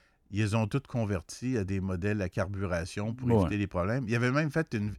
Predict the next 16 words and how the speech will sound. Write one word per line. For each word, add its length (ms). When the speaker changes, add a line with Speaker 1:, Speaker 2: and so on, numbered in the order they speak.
Speaker 1:
une 180
version 380
Frank 360
Sinatra 560
que 80
Lee 340
Iacocca 840
avait 360
remis 460
à 140
Frank 320
Sinatra, 560
le 120
numéro 480
un, 260
là, 200